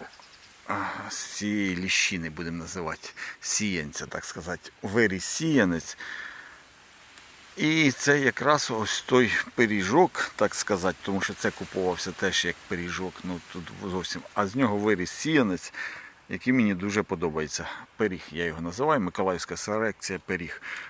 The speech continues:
Дуже гарний горіх. Я вам скажу, м, даже навіть краще деяких,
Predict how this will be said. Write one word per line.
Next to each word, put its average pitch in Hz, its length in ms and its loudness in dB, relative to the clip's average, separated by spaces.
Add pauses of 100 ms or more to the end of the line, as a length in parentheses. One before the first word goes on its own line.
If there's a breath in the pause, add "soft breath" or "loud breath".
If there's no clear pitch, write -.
(140 loud breath)
Дуже 101 300 0
гарний 85 460 0
горіх. 131 360 -2 (380 loud breath)
Я 104 220 0
вам 98 160 0
скажу, 104 440 -2 (140)
м, 107 140 -8 (520)
даже 101 460 2
навіть 98 580 -2 (1300 loud breath)
краще 110 400 2
деяких, 92 880 -2